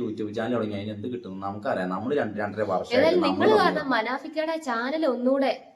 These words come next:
Speaker 2: മോഡിഫിക്കേഷൻ ആയിട്ടുണ്ട്. അഞ്ഞൂറ് സബ്സ്ക്രൈബ് കടന്ന ചാനൽ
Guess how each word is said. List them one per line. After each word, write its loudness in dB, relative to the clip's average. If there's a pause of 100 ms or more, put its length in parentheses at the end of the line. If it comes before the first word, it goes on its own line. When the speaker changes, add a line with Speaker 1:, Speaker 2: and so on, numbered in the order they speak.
(100)
Speaker 2:
മോഡിഫിക്കേഷൻ -2
ആയിട്ടുണ്ട്. -4 (320)
അഞ്ഞൂറ് 0
സബ്സ്ക്രൈബ് 0
കടന്ന 0 (480)
ചാനൽ -2